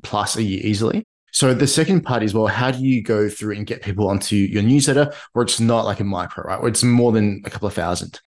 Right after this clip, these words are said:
So the first way I look at it is what kind of lead magnet can you give them that by nature has a recurring element into it? So, for example, with one of our other clients, we're looking at doing an industry report.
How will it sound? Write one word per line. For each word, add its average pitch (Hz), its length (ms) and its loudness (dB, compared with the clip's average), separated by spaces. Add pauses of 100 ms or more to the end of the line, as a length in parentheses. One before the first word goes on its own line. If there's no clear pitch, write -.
(200)
So 127 480 4 (200)
the 127 120 -2
first 170 300 2
way 196 80 4
I - 40 4
look 120 160 2
at 110 100 0
it 101 160 -4
is 107 240 -4
what 143 320 0
kind 175 180 2
of 135 100 0
lead 110 260 0
magnet 98 400 -4
can 107 140 -6
you 104 100 -4
give 170 260 2
them 101 240 0 (300)
that 117 240 -2
by 147 240 2
nature 123 460 2
has 107 280 -4
a 117 40 -2
recurring 113 420 -2
element 104 280 -6
into 110 240 -4
it? - 140 -10 (380)
So, 120 540 4 (140)
for 139 200 2
example, 117 540 0
with 123 280 2
one 123 200 0
of 113 100 0
our 107 120 -2
other 143 180 -4
clients, 147 460 -2
we're 117 160 -2
looking 117 300 -6
at 110 120 -6
doing 107 220 -2
an 101 120 -8
industry 131 360 0
report. 127 480 0